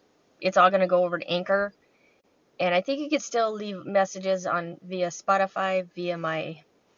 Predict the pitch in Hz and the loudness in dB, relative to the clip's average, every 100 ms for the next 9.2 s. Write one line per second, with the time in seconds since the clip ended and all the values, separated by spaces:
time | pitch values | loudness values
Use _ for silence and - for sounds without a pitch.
0 | - - - - 160 - - _ _ _ | -8 -6 -4 -4 -6 -8 -20 _ _ _
1 | _ _ _ _ _ - 170 180 - 180 | _ _ _ _ _ -16 -6 -4 0 -2
2 | - 185 175 175 - - - _ _ _ | 2 4 4 2 -4 -20 -20 _ _ _
3 | _ - 165 156 156 - 185 180 170 160 | _ -6 -4 -4 -6 -4 0 2 0 0
4 | 147 139 147 - _ 165 160 170 160 160 | 0 0 -6 -10 _ 0 2 0 0 2
5 | 151 151 151 151 156 156 165 165 160 165 | 2 2 0 -2 -6 -6 -4 0 0 0
6 | 170 160 101 220 226 220 208 - 175 180 | -4 -2 0 0 2 4 4 2 0 0
7 | 165 165 160 160 - 165 - - 170 - | 0 -2 -2 0 -2 -4 -6 -4 -4 -4
8 | - - - 320 - - - - - 277 | -14 -12 0 2 2 -4 -8 -20 -6 -6
9 | 165 143 | -6 -10